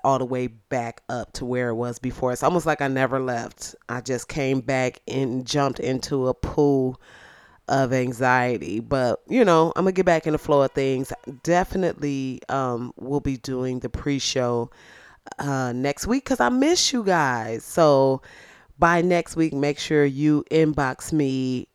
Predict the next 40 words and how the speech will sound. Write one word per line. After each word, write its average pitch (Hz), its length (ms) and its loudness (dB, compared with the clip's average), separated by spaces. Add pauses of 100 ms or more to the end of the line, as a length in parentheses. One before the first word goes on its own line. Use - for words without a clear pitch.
(160)
what 139 360 2
you're 147 160 0
working 139 500 0
on 127 460 0
in 139 220 -2
quarantine, 143 760 -2
whatever 117 300 -2
pictures 156 540 -4
you 147 100 -2
have, 135 640 -4
if - 240 -10
you 139 120 0
have 131 200 -2
any 131 200 -2
updates, 143 760 -4 (960)
won 165 360 4
any 151 260 4
awards, 160 640 6
got 156 220 0
into 139 300 -2
a 123 80 0
fight, 143 560 2 (720)
whatever 147 500 0
you're 165 220 4
doing, 139 480 2 (100)
update 147 480 0
me. 143 280 0
I 135 120 0
would 123 200 -4
love 135 420 -2
to 135 120 -2
share 131 460 0
with 127 200 -8
the 127 100 -4
rest 123 340 -4
of 117 100 -14
the 127 100 -6
group. 139 480 -2
It's - 260 -8
just, - 180 -14